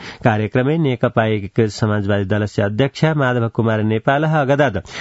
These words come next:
अद्यतः नेपाले क्रियान्वीयमाना एमसीसी परियोजना नेपालस्य हितविपरीतास्ति चेत् मान्या न भवति।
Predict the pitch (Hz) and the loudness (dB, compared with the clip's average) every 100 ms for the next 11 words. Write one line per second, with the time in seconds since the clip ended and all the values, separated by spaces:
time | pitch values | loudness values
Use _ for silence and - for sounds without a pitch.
0 | - 131 123 156 175 175 170 143 139 143 | -2 0 2 0 0 0 0 0 0 0
1 | 160 - 139 131 127 127 117 127 139 165 | 0 0 0 2 2 0 0 0 0 0
2 | 160 143 131 131 123 120 113 113 117 120 | 0 -2 -2 -4 -2 0 0 2 0 0
3 | 131 160 160 139 127 120 117 123 101 110 | 0 0 0 0 0 0 0 0 0 0
4 | 160 147 139 123 120 120 113 - 123 107 | -2 -2 -2 -2 -2 0 -2 -2 -2 0
5 | - 147 143 135 165 135 127 123 107 107 | 0 0 0 0 0 0 2 0 0 0
6 | 98 95 98 135 131 92 | 0 0 0 2 2 0